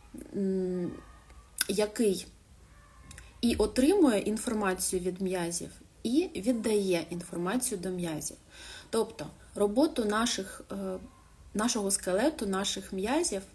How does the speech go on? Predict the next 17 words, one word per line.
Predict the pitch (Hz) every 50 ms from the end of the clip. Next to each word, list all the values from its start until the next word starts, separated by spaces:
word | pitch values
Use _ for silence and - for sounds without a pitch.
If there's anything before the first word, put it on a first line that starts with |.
| - - - - - - - - - - - - - - - - - -
нашої | 190 196 214 240 - - 196 190 185
опори | 180 190 190 190 - - 233 285 349 320 262 - -
регулює | 190 185 190 185 202 190 202 240 277 277 220
нервова | 185 185 190 180 175 165 170 170 170 202
система, | - - 262 262 - - 302 311 311 320 311 320 - -
і | 208
є | 196 185 202 220 254 302
ще | 302 - - - 220 226
гормональна | 233 - 208 196 202 196 190 185 175 170 165 165 160 160
система, | - - - - - - 160 156 165 175
ендокринна, | 180 185 185 202 196 - - 202 190 185 180 170
яка | 170 170 180 - - 208
теж | 208 - - 202 202 196 196 - - - - - - - - - - - - - - - - - -
регулює | 190 202 202 196 175 175 208 226 220 214
роботу | 196 175 - - 180 190 190 - 170 147 - - - - - - -
наших | 175 185 185 - 190 185 -
м'язів. | - 175 175 175 165 160 - - -